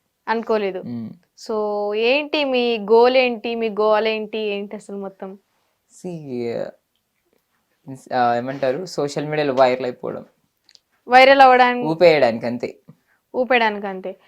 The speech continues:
Speaker 1: So, సోషల్ మీడియాలోకి వస్తున్నామంటే మన టాలెంట్‌ని ఏదో ఒకటి చూపించుకొని వైరల్ అవుదాం అనుకుంటారు.
Speaker 2: Yes.
Speaker 1: So, మీ టాలెంట్ ఏంటి?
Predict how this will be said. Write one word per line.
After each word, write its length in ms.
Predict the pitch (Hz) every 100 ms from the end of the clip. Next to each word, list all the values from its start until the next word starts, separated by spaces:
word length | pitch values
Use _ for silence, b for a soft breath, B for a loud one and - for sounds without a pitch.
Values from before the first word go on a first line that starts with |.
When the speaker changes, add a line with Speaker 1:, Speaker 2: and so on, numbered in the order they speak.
| _ _ _
Speaker 1:
So, 140 | - 240 233 226 226
సోషల్ 320 | 226 262 254 294
మీడియాలోకి 440 | 294 285 277 277
వస్తున్నామంటే 720 | 262 269 262 247 247 240 294
మన 260 | 302 247 233
టాలెంట్‌ని 560 | 240 233 226 240 240
ఏదో 180 | 233 226
ఒకటి 540 | 214 214 214 196 180 - - - 208
చూపించుకొని 1080 | 202 247 247 247 - 233 226 233 226 208 180
వైరల్ 300 | 214 208 214
అవుదాం 220 | 208 214
అనుకుంటారు. 560 | 208 202 185 - -
Speaker 2:
Yes. 100 | 143
Speaker 1:
So, 120 | 285 285
మీ 80 |
టాలెంట్ 500 | 285 269 247 254 247
ఏంటి? 320 | 220 190 185